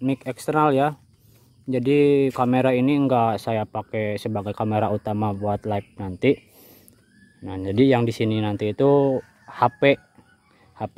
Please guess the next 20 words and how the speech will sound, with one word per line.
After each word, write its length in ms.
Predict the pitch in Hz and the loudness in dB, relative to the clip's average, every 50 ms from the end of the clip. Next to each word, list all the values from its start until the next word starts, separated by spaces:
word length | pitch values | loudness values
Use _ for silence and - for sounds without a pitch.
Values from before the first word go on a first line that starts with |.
| 110 110 | -2 -2
yang 160 | 110 113 110 | 0 -2 -2
saya 160 | - 117 110 | 0 -2 -2
pakai 320 | - - 101 - 110 101 | -2 -4 -10 -10 -8 -8
sekarang 320 | - 104 104 107 104 107 - | -8 -6 -6 -6 -6 -6 -8
untuk 80 | 110 110 104 | -6 -8 -8
merekam 340 | 101 104 - - 110 104 | -8 -8 -10 -10 -10 -8
ini. 320 | 101 104 101 95 95 98 - _ _ _ _ - - - - - - - - _ _ - | -6 -6 -6 -6 -8 -10 -12 _ _ _ _ -20 -20 -20 -20 -20 -20 -20 -20 _ _ -4
Jadi 100 | - 117 | -2 2
kalau 160 | 123 120 113 - | 2 2 2 2
kamera 280 | 113 110 107 120 131 | 2 2 4 4 4
saya 160 | 127 131 113 | 4 4 0
gunakan 400 | 107 110 107 110 104 - 131 127 123 | 0 0 -2 -2 0 2 2 2 4
di, 440 | 120 123 120 117 113 110 110 107 104 - _ _ _ - | 4 2 2 2 2 0 0 -2 -4 -8 _ _ _ -10
langsung 400 | 110 104 107 - - 113 110 98 - | -8 -8 -8 -6 -6 -6 -6 -6 -8
pakai 320 | 101 - - 107 104 98 | -12 -10 -6 -6 -4 -4
handheld 320 | 110 101 104 110 123 120 | -4 -2 0 0 2 2
ya. 120 | 117 120 120 _ _ _ _ _ _ _ _ - _ _ _ _ _ _ - - | 2 0 -2 _ _ _ _ _ _ _ _ -20 _ _ _ _ _ _ -20 -12
<clears throat> 320 | - - 131 147 131 101 - 117 | 0 2 2 2 2 0 -4 -6
Langsung 260 | 107 104 107 110 104 | -6 -6 -6 -8 -8
saya 400 | - - 104 101 101 101 101 98 | -6 -4 -4 -2 -2 -2 -4 -4